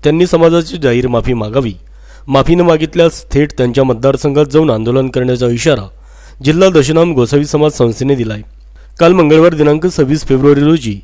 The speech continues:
दशनाम गोसावी समाज संस्थेचे खानदेश अध्यक्ष साहेबराव गोसावी व जिल्हाध्यक्ष अमोल भारती यांच्या नेतृत्वाखाली पदाधिकारी व कार्यकर्त्यांनी जिल्हाधिकारी कार्यालय परिसरात घोषणाबाजी करून खासदार रावसाहेब दानवे पाटील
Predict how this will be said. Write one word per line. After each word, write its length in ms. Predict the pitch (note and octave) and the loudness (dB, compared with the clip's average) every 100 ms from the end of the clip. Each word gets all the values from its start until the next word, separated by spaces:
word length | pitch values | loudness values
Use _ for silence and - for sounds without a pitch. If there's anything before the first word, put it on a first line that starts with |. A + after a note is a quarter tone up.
| - - - - | -18 -20 -20 -2
दशनाम 440 | D3+ E3 F#3 G3 | 0 2 0 2
गोसावी 340 | E3 C3+ D#3+ E3+ | 0 2 2 0
समाज 260 | E3 E3 | 0 0
संस्थेचे 500 | D#3 C#3+ A#2+ D#3 D3+ E3 | 0 -2 0 -4 -4 -4
खानदेश 360 | B2 C3 C3 | -4 -2 -2
अध्यक्ष 360 | C#3 C3 D3+ C3 G2+ G2 - - - - - | -2 -2 -4 -4 -8 -12 -20 -20 -20 -20 -4
साहेबराव 360 | D#3+ D#3+ F#3 | 2 4 4
गोसावी 320 | F3 D3+ E3+ F3+ | 2 2 2 2
व 140 | F3 | 0
जिल्हाध्यक्ष 580 | C3+ B2+ C#3 C#3 D3 - | 0 0 0 0 -2 0
अमोल 300 | D#3+ B2 B2+ | 0 2 0
भारती 280 | B2+ C#3 D#3 | 0 0 -2
यांच्या 280 | A2 A2+ | -2 -4
नेतृत्वाखाली 720 | B2 A#2+ C3+ C#3 C3 D#3 A2+ G2+ - - - - - | -4 -2 -2 -2 0 -2 -4 -12 -20 -20 -20 -14 -2
पदाधिकारी 460 | D#3+ F3+ F3+ F#3 | 2 4 4 4
व 140 | G3 G3 | 4 4
कार्यकर्त्यांनी 680 | C#3 B2 B2+ C3+ C#3 C#3+ | 2 0 0 0 0 0
जिल्हाधिकारी 520 | C#3+ C3+ C#3 C#3 D3+ D#3+ | -2 -2 -2 -2 -4 -4
कार्यालय 380 | B2 A#2 C3 | -2 -2 -2
परिसरात 580 | C3+ C3 C3+ D#3+ B2+ - - - - - | -2 -2 -2 0 0 -2 -16 -20 -20 -2
घोषणाबाजी 580 | C#3+ E3 - F#3 D#3+ F3 | 2 4 4 4 4 2
करून 240 | E3+ F3+ F#3 | 0 -2 0
खासदार 340 | C3 B2+ D#3 | -4 2 2
रावसाहेब 360 | C#3 A#2+ D3+ D3+ | 2 0 -2 -2
दानवे 240 | C3+ C#3 | 0 0
पाटील 320 | D3 D3+ B2 | 0 0 -2